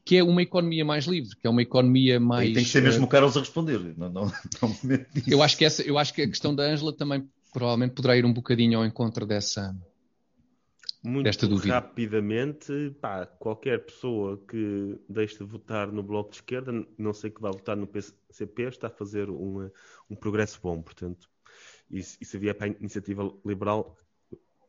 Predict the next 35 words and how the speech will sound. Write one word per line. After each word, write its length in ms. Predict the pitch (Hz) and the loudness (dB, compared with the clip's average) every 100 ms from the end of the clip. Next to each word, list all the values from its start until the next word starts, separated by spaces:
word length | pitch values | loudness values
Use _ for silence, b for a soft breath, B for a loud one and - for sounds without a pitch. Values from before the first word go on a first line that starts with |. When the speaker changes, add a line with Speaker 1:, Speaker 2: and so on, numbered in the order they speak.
| _ _ | _ _
Speaker 3:
melhor, 320 | 98 98 113 127 | -10 -4 -4 -4
isto 220 | 107 - | -10 -16
respondendo 520 | 113 - 95 95 92 | -16 -8 -4 -4 -6
à 180 | - 95 | -10 -12
questão 340 | - - 90 | -14 -12 -10
que 100 | 87 | -8
ela 120 | 90 85 | -10 -10
colocou. 440 | 85 - 80 78 b b b b _ | -12 -14 -16 -18 b b b b _
Ah, 300 | 101 104 104 - | -6 -4 -4 -6
ah, 140 | - _ - | -14 _ -6
em, 80 | 123 | -6
em 60 | - | -4
relação 280 | 123 127 127 | -6 0 -2
à 60 | |
questão 240 | 123 - 123 | -2 -6 -6
que 80 | |
tu, 160 | - 127 - - 113 | -6 -10 -10 -18 -12
tu 120 | 123 | -10
colocaste, 460 | 123 120 107 87 - | -6 -4 -4 -6 -6
Tiago, 280 | 82 - - 113 113 107 | -8 -8 -10 -4 -2 -2
hum, 440 | 107 104 104 67 65 _ _ - | -2 -4 -6 -8 -14 _ _ -8
a 40 | |
Iniciativa 460 | 104 101 104 104 110 - _ _ | -8 -6 -6 -2 -2 -6 _ _
Liberal 300 | 107 104 110 | -8 -4 -4
sempre 240 | 113 117 - | -4 -8 -4
foi 100 | 110 | -4
contra 220 | 123 127 | -4 -4
as 80 | - | -4
cotas, 340 | 98 95 85 | -8 -6 -10
portanto, 300 | _ 82 78 _ _ _ _ _ 87 | _ -14 -14 _ _ _ _ _ -14
não 80 | |
sei 160 | 85 90 | -12 -10
que 80 | 87 | -12
isso 120 | - | -6
tenha 300 | 95 92 92 | -2 0 -2